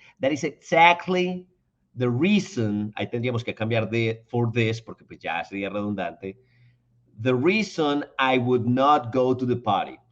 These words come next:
O podemos usar "precisely" o "actually, for this reason". Miren que con estas dos, "precisely" y "actually",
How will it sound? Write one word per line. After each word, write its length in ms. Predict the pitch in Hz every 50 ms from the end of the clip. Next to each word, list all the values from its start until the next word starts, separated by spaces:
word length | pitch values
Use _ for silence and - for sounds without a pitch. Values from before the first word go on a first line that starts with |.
| _ _
O 180 | - 226 233 220
podemos 300 | 190 175 165 175 170 156
usar 400 | 143 160 147 143 143 - - -
"precisely" 760 | 160 156 127 117 143 117 117 120 117 117 - 139 156 170 165 -
o 180 | 110 104 101 - -
"actually, 720 | 98 95 98 95 - - - 151 156 160 170 170 170 - _ _ _ _ _
for 240 | - 131 123 120 107 101 107
this 300 | 107 180 202 208 202 -
reason". 360 | 156 170 147 127 110 151 147
Miren 180 | 147 170 208 208
que 80 | 214 -
con 160 | 180 170 156
estas 320 | 147 123 - 190 180 185
dos, 200 | 170 160 151 151
"precisely" 920 | - _ 135 123 120 - 139 135 139 127 117 160 170 180 185 - - - -
y 140 | 139 127
"actually", 480 | 131 131 123 - - 160 156 147 143